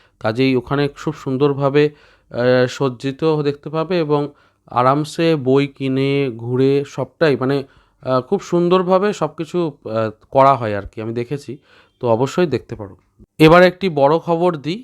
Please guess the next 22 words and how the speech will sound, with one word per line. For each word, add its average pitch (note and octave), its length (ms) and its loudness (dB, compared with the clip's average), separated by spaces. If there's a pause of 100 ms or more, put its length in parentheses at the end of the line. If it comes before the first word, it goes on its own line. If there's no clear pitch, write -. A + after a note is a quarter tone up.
(140)
রামায়ণ B2 640 4
যারা A#2+ 220 -2
পড়তে C3 340 -8
পছন্দ B2 420 -6
করো D#3+ 180 2
তাদের B2 340 -2
জন্য C#3 440 2 (340)
একটি C#3+ 200 -4
বড় C#3+ 300 4
খবর, F3 360 0
কারণ D3 320 0
দেখতেই C#3+ 280 -4
পাচ্ছ D#3+ 340 -4 (600)
সঠিক D#3+ 500 0
বাল্মীকি F3 720 2
রামায়ণ C3+ 540 2
রাজশেখর D3 640 0
বসুর C#3 420 -4 (180)
সারানুবাদ, B2 920 -2 (360)
সেইটা F3+ 760 2 (120)
দেখতে C3 260 -10
পাচ্ছ B2+ 400 -10